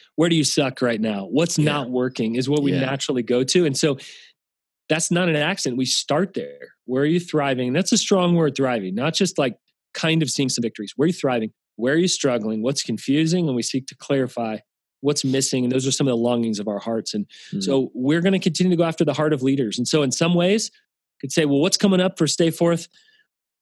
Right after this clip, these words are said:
Speaker 1: A whole lot more of the same, is that we're gonna continue to push on the same thread of helping leaders live right side up, identity grounded leaders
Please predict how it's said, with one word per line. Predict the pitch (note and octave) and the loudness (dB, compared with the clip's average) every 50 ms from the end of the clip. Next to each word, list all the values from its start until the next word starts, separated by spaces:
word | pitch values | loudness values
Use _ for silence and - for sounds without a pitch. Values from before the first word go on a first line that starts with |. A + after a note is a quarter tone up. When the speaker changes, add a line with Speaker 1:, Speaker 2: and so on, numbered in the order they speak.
| _ - | _ -6
Speaker 1:
A | B2+ | -6
whole | B2+ - - F3+ F#3 F3+ | -4 0 2 2 4 4
lot | F3 E3 E3 D#3 C3+ | 2 2 0 0 0
more | D3 D3+ D3+ D3 C#3+ C#3+ | 0 2 2 2 2 0
of | B2+ A#2 | 0 0
the | A#2+ B2+ | -2 -2
same, | - - - A2+ G2+ F#2 E2+ _ _ _ _ _ _ - - | -2 0 -2 -2 -4 -4 -6 _ _ _ _ _ _ -14 -10
is | - A#2 A2+ | -6 -2 -2
that | C3 | 0
we're | A#2+ B2+ | 0 0
gonna | B2+ C3+ C3 | 0 0 -2
continue | B2+ - C3+ B2 - - D#3 D#3+ E3 E3 | -2 -2 -4 -4 -4 -2 0 2 2 2
to | D#3 C#3 | 0 0
push | - E3 D#3 C#3 - - - _ _ _ _ - | 0 0 0 0 0 -6 -8 _ _ _ _ -6
on | C3+ C3 | -4 -4
the | B2+ A2 | -4 -4
same | - - - C#3+ C#3 D3+ F3+ F3 | -6 -6 -4 -2 0 2 2 0
thread | F3 - C#3 C#3 A#2 G#2+ G2 F#2+ - _ _ _ _ _ _ _ - | 0 -2 -2 -2 -2 -2 -4 -6 -10 _ _ _ _ _ _ _ -10
of | A#2 - | -8 -6
helping | - D3+ D#3 D#3 G3 F3+ E3+ E3 | -2 -2 0 2 2 2 4 4
leaders | D#3+ D3+ D3 C#3+ B2 A#2 | 2 2 2 0 0 -2
live | A#2 G#2+ - | -4 -4 -2
right | A2+ A#2 B2+ - - | -2 -2 -2 -2 -2
side | - C#3 B2 A#2+ G#2+ | -2 -2 -2 -2 -2
up, | G2 - - _ _ _ - | -4 -8 -10 _ _ _ -4
identity | B2 C3 A#2+ A2+ - C#3+ D3 D#3 F3 F3+ F#3+ F#3 | -4 -4 -2 0 0 0 2 2 2 2 0 0
grounded | D3+ - - D3 C#3+ C#3+ D3+ D#3 D#3+ D#3+ D#3 C3+ | -2 -4 -2 -2 0 0 0 0 0 0 0 0
leaders | C3+ B2+ C3 B2 A#2 A2 A2 A2 G#2+ - - - | 0 -2 0 0 0 -2 -2 -4 -4 -6 -8 -8